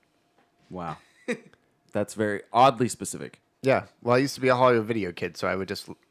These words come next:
Speaker 2: read all the, uh, look at all the, all the covers
Speaker 1: He was a
Speaker 2: movies.
Speaker 1: Hollywood video kid, so he would stare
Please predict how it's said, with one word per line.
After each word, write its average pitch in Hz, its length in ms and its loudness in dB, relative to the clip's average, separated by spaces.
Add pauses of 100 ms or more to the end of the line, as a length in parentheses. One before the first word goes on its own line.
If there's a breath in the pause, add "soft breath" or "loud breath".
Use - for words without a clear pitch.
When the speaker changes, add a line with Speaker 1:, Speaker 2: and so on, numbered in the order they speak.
(140)
Speaker 2:
read 107 240 -6
all 95 160 -4
the, 87 240 -10
uh, 87 240 -4
look 101 160 -6
at 98 80 -2
all 98 160 -2
the, 85 260 -6 (140)
all 85 80 -10
the - 80 -12
covers 87 300 -10
Speaker 1:
He 107 100 -4
was 95 100 -4
a 104 40 -4
Speaker 2:
movies. 92 100 -6
Speaker 1:
Hollywood 98 380 0
video 98 280 -2
kid, 85 280 -10
so 104 100 -6
he 101 160 -6
would 101 240 -2
stare 143 720 4